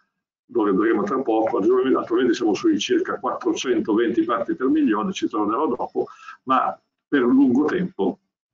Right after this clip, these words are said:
la, diciamo, C O due ha delle oscillazioni mo-, anche molto grandi, ma parliamo di centinaia di milioni di anni. Tutto questo in un processo ciclico, perché abbiamo detto appunto, eh, in cui, eh, l'atmosfera, il suolo e gli oceani si continuano a scambiare anidride carbonica,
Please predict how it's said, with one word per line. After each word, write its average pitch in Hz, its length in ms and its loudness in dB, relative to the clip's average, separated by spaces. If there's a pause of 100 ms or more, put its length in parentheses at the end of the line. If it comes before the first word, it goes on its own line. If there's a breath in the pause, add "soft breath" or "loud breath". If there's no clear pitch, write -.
(520)
la, 107 400 2
diciamo, 107 380 0
C - 120 -2
O 127 80 4
due 101 180 4
ha 117 180 0
delle 101 180 2
oscillazioni 104 580 0
mo-, 120 400 2
anche 117 220 0
molto 127 240 4
grandi, - 240 0
ma 104 140 0
parliamo 98 320 0
di 95 120 2
centinaia 113 680 2
di 107 140 4
milioni 92 420 2
di 95 160 0
anni. 87 260 -4 (2000)
Tutto 359 200 6
questo 175 500 4
in 131 160 6
un 117 220 2
processo - 500 2
ciclico, 131 600 2
perché 113 200 0
abbiamo 151 240 2
detto 104 240 0
appunto, 98 560 2
eh, 104 260 2
in 104 120 4
cui, 110 400 4
eh, 101 220 2
l'atmosfera, 101 720 0
il 95 80 2
suolo 120 320 2
e - 20 2
gli 107 60 4
oceani 120 340 2
si - 140 -4
continuano 107 340 0
a 92 60 -2
scambiare 110 500 0
anidride 123 380 2
carbonica, 165 680 0